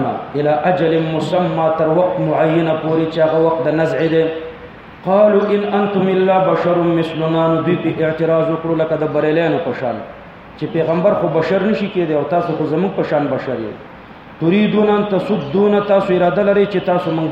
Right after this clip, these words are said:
بند کړئ، عما كان يعبد آباؤنا، د هغه څه نه چې عبادت یې کولو زموږ پلارانو. فأتونا بسلطان مبين، نو تاسو موږ ته راتللو کوئ په حجت ښکاره باندې. قال لهم رسلهم إن نحن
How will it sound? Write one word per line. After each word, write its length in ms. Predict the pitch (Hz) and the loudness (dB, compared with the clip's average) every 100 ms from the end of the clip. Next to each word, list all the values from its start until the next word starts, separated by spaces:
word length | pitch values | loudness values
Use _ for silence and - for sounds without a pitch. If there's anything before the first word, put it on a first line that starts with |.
| 143 | 0
بند 160 | 175 170 | -2 0
کړئ، 120 | 160 | 0
عما 380 | 151 160 160 160 160 | 0 0 0 0 0
كان 280 | 185 185 185 | 0 2 2
يعبد 360 | 180 151 160 160 160 | 2 0 0 0 2
آباؤنا، 600 | 160 156 160 160 160 160 160 - - - - - | 2 4 2 2 2 0 -2 -6 -16 -18 -18 -8
د 20 | 135 | -4
هغه 300 | - 196 208 | 0 0 0
څه 100 | 208 | 0
نه 160 | 202 | 0
چې 120 | 196 180 | 0 0
عبادت 560 | 170 165 165 160 180 | 0 0 2 2 0
یې 60 | 165 | -2
کولو 220 | 165 165 160 | 0 0 0
زموږ 200 | 160 165 160 | 0 -2 -2
پلارانو. 480 | 165 165 175 180 175 - - - - | 0 2 2 2 0 -4 -12 -16 -8
فأتونا 560 | - - - 208 208 196 | -4 -4 -2 2 2 2
بسلطان 680 | 175 185 165 160 - 180 180 160 160 | 0 -2 -2 -4 0 0 2 0 -2
مبين، 340 | 160 151 165 165 | -2 0 0 0
نو 60 | 160 | -2
تاسو 180 | 175 170 165 | -2 -2 -2
موږ 140 | 170 165 | -4 -2
ته 60 | |
راتللو 420 | 160 160 160 175 165 | 0 0 0 0 0
کوئ 100 | 165 151 | -2 -6
په 60 | 147 | -8
حجت 300 | - 151 180 180 | -8 -4 -2 -4
ښکاره 300 | - 160 160 160 | -2 2 2 2
باندې. 280 | 160 160 165 160 - - - - - - - - - - - - - | 2 2 -2 -4 -14 -18 -20 -18 -16 -16 -18 -20 -20 -20 -20 -20 -6
قال 260 | 151 156 165 | -2 0 2
لهم 360 | 160 165 175 175 | 2 2 2 0
رسلهم 520 | 170 185 165 151 156 160 - - - - - | 0 0 2 2 0 0 -4 -12 -18 -20 -6
إن 220 | 190 202 202 | -2 2 2
نحن 280 | - 185 | 0 0